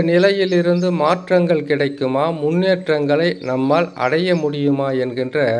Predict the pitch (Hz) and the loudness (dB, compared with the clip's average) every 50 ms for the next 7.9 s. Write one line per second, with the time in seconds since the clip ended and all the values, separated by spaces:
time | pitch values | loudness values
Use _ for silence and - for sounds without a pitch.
0 | 123 131 - _ - - 113 123 131 139 160 160 156 - - 156 160 156 175 180 | -4 -6 -12 _ -12 -8 -4 -4 -2 0 0 0 0 -2 -4 -4 -2 0 0 0
1 | 180 185 175 160 147 143 135 127 - - - 135 139 131 127 127 120 110 113 110 | 0 0 0 0 0 0 0 -2 -2 -2 -2 -2 0 0 -2 -4 -4 -4 -4 -4
2 | 110 98 87 - - 104 90 90 90 - - - - _ _ - - - - _ | -6 -8 -8 -8 -10 -10 -10 -10 -18 -20 -20 -20 -20 _ _ -20 -20 -20 -20 _
3 | _ _ - - - _ _ _ - - - - _ _ _ _ _ _ _ _ | _ _ -20 -20 -20 _ _ _ -20 -20 -20 -20 _ _ _ _ _ _ _ _
4 | _ _ _ _ _ - - 170 185 185 185 165 139 151 160 175 202 214 208 214 | _ _ _ _ _ -2 0 2 4 4 2 2 2 2 2 2 0 0 0 0
5 | 196 190 175 156 147 143 143 143 143 143 143 156 143 123 120 127 131 131 - - | 0 0 0 0 2 2 2 2 2 0 0 2 0 0 0 -2 -4 -10 -12 -14
6 | 117 107 113 127 151 180 185 196 185 180 175 180 180 185 185 196 196 185 185 - | -10 -4 0 2 2 4 4 4 4 4 4 4 2 2 0 0 0 -2 -2 -2
7 | 156 156 160 156 147 143 139 139 139 131 123 - - 131 131 131 131 139 | 0 0 0 0 0 -2 -2 0 0 -2 -4 -4 -4 -4 -2 -2 -2 0